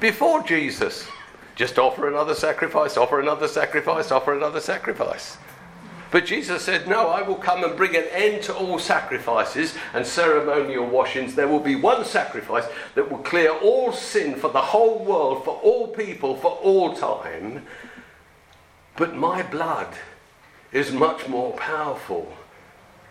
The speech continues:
than the blood of an animal." Let me read another statement to you so it's clear.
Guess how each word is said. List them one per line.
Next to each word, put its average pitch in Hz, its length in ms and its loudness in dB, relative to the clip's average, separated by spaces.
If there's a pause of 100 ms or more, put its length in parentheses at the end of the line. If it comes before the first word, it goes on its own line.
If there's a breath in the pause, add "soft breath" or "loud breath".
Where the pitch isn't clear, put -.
(140)
than 143 200 0
the 120 80 2
blood 131 380 -2
of 113 120 -2
an 110 120 -2
animal." 82 460 -6 (1120)
Let 165 120 -4
me 175 100 4
read 147 280 0
another 139 320 -4
statement 151 760 -2
to 135 100 -4
you 147 160 -2
so 147 200 -2
it's 123 180 -2
clear. 143 460 0